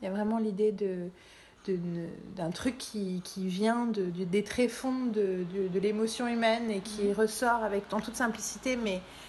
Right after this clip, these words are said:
Speaker 1: sans perdre de sa couleur. Et la chanson, euh, qu'ils ont interprétée avec Anne Brun, oui, parce que voilà, Anne Brun a une voix absolument incroyable. Je parlais à la fin du fait que je comprends pourquoi il y a des gens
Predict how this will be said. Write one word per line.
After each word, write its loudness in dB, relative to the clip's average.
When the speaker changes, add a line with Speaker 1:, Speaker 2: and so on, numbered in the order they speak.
Speaker 1:
sans 4
perdre 2
de 4
sa 0
couleur. 4
Et 6
la 2
chanson, -2
euh, -2
qu'ils -2
ont 2
interprétée -2
avec -2
Anne -4
Brun, -4
oui, -12
parce -14
que -12
voilà, -10
Anne -8
Brun -2
a -4
une -2
voix -2
absolument -4
incroyable. -2
Je -10
parlais -2
à -2
la -4
fin -6
du -2
fait -8
que -8
je -10
comprends 2
pourquoi 0
il 4
y 2
a 2
des 2
gens 0